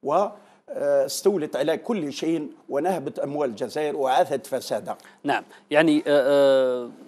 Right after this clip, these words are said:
Speaker 2: بغض النظر عن الترخيص، آه، الذي لم يعطى لكم، آه، آه، السيد زرمان، يعني هل عملتم، هل كانت لكم نشاطات ربما لمكافحة الفساد؟ أنتم وجمعيات أخرى.
Speaker 1: نعم، نجد دائما الأبواب موصودة،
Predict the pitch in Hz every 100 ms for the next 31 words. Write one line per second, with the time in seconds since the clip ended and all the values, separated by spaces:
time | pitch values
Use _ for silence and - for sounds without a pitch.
0 | - 135 175 208 175 165 156 151 135 139
1 | - 123 - 147 127 - 120 107 107 104
2 | 104 120 117 120 120 110 117 107 - 110
3 | 104 98 95 - - _ _ 113 104 -
4 | 131 120 123 131 185 190 - - _ _
5 | _ 151 151 156 151 - _ - 214 240
6 | 156 175 185 - 147 165 143 - 143 135
7 | 135 127 117 117 123 - 135 123 107 107
8 | 127 147 - _ _ _ - 143 143 123
9 | 143 139 - - 110 - - 95 - _
10 | _ _ 190 196 233 214 175 160 175 147
11 | 127 139 - - 104 98 95 92 90 -
12 | - 151 160 123 - 147 165 185 135 190
13 | 214 170 160 147 135 165 208 160 - -
14 | 143 151 - 190 135 117